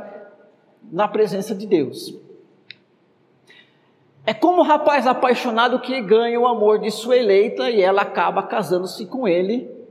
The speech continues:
livremente. Então, se a gente pensar, é,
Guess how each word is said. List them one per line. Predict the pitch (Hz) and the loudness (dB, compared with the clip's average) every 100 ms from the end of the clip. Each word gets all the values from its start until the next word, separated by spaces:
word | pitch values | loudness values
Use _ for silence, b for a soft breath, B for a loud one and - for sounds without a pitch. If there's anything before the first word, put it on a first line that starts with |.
| - - _ _ - | -20 -20 _ _ -4
livremente. | 185 185 240 185 151 - | 0 0 0 0 -2 -4
Então, | - | -10
se | - | -8
a | 294 | -4
gente | 240 - | -6 -4
pensar, | - 180 - - - 151 156 - - - b b b b _ _ _ | -2 -2 -2 -2 0 -2 -6 -16 -20 -20 b b b b _ _ _
é, | - 160 156 156 151 147 143 139 135 123 123 113 - | -2 2 2 2 2 2 0 0 -2 -6 -8 -12 -18